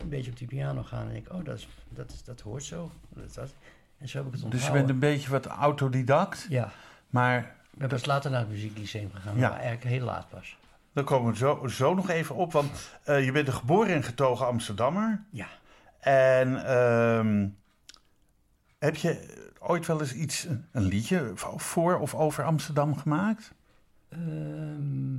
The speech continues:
Speaker 1: poei, moet ik even, ik heb wel eens een liedje gecomponeerd op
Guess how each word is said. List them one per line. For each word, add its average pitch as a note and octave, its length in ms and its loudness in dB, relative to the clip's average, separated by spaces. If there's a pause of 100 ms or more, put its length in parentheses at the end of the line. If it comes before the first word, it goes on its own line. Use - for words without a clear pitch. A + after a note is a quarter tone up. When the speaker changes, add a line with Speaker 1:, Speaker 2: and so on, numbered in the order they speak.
(440)
Speaker 1:
poei, C#3+ 220 -8
moet C3 160 -10
ik C#3+ 80 -10
even, C#3 320 -10 (300)
ik - 160 -12
heb D3+ 100 -4
wel D3+ 120 -2
eens C#3+ 140 -4
een C#3+ 140 0
liedje C#3+ 580 -4
gecomponeerd C#3+ 1000 -2
op - 220 -10